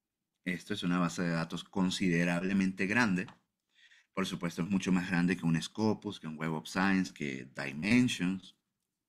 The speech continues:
Eso sí, no es tan grande, me parece, como Lens o como OpenAlex, ¿no? Que son, y, y menos como Google Académico, ¿no? Que son las más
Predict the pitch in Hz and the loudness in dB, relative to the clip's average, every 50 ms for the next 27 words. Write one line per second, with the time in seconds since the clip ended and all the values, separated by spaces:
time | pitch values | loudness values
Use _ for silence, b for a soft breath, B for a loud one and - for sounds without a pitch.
0 | _ _ _ _ _ _ _ _ _ - 87 - - 92 - - 104 95 87 82 | _ _ _ _ _ _ _ _ _ -12 -10 -6 -6 -6 -2 0 2 2 2 0
1 | 85 - 90 90 90 87 90 87 87 85 85 85 90 87 85 82 73 - 71 73 | -2 -4 -2 -2 0 0 2 2 2 2 2 2 2 2 2 0 0 -2 -2 -2
2 | 76 - - - - - 76 73 71 69 71 76 82 90 87 85 87 92 90 - | -2 -4 -4 -10 -12 -8 -8 -8 -8 -6 -4 0 2 2 4 2 2 0 -2 -6
3 | - - - _ _ _ 73 _ _ _ 64 64 65 65 62 62 62 60 _ _ | -10 -16 -18 _ _ _ -20 _ _ _ _ -20 -20 -20 -20 -20 -20 _ _ _
4 | _ _ - - 76 73 85 90 82 78 69 62 - - - - _ _ _ _ | _ _ -16 -6 -2 2 2 4 2 2 -2 -6 -14 -20 -20 -20 _ _ _ _
5 | _ _ 85 95 95 _ _ _ _ - 65 62 - _ _ _ _ _ _ _ | _ _ -20 -20 -20 _ _ _ _ -20 _ -20 -20 _ _ _ _ _ _ _
6 | _ _ _ _ _ _ _ _ _ _ - - 120 127 101 92 - - 104 95 | _ _ _ _ _ _ _ _ _ _ 0 6 6 6 6 6 2 2 4 6
7 | 87 87 95 107 110 - 101 90 80 80 80 87 87 85 87 87 82 - 82 85 | 6 6 4 2 0 -2 -2 -2 -2 -2 -2 0 0 0 2 0 0 0 0 2
8 | 98 98 87 80 76 - 78 82 113 127 - 82 - - 87 87 87 95 95 - | 2 2 2 0 -2 -4 -2 -2 0 0 -2 -4 -6 -6 -4 -4 -4 -4 -6 -10
9 | - - 87 87 87 92 - - - - _ | -10 -6 -2 -2 -2 -2 -4 -6 -10 -12 _